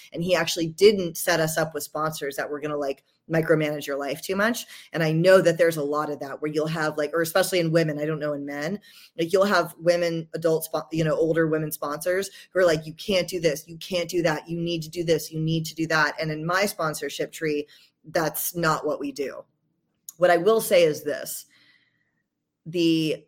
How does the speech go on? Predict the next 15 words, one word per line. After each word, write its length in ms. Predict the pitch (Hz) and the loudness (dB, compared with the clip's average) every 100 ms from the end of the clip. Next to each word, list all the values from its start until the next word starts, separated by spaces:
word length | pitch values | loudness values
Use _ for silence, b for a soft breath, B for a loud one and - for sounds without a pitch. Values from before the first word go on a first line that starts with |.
| _ | _
one 200 | 180 208 | 4 6
of 60 | 226 | 6
the 60 | 226 | 4
times 280 | 202 180 | 2 0
that 100 | 185 | 2
I 40 | 165 | 2
relapsed 680 | 151 139 123 135 - - - b b b b b b b _ _ | 2 -4 -6 -10 -12 -16 -20 b b b b b b b _ _
was 260 | - 185 165 - _ _ _ _ _ _ 180 | 4 4 4 -6 _ _ _ _ _ _ 2
I 120 | 180 | 2
had 240 | 185 180 | 4 2
gotten 200 | 190 196 | 4 4
into 180 | 226 220 | 2 2
a 40 | |
relationship 640 | 190 170 175 190 175 180 160 | 6 6 4 0 -4 -4 -4
in 360 | - 165 160 160 | -4 -2 -2 -4